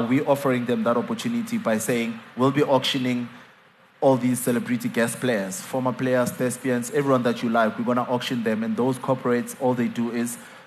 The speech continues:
they franchise the team and then get to auction their favorite player. So each and every team will get the opportunity to have two players in their teams from the auction that they, they do. And all the proceedings for all the tournaments and the auctioning of players,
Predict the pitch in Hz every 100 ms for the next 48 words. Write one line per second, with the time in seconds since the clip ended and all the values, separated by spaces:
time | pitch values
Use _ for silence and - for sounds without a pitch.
0 | - _ - 113 135 135 131 131 131 113
1 | - 139 160 175 - - - _ _ -
2 | 117 123 120 123 135 135 120 - 120 113
3 | 135 120 117 - 123 110 101 90 - 120
4 | 117 131 135 135 131 131 131 123 117 113
5 | 120 127 127 107 117 127 123 120 123 -
6 | 113 113 120 113 - - - - 147 127
7 | 127 120 117 120 117 107 - 123 107 101
8 | - - - - 123 113 120 120 120 123
9 | 113 113 120 113 110 113 110 120 113 98
10 | - - - _ _ 135 131 156 160 151
11 | 147 127 151 131 113 - - 120 117 135
12 | 131 113 135 131 123 113 113 - 123 113
13 | 113 - 120 123 131 127 117 113 135 131
14 | 107 104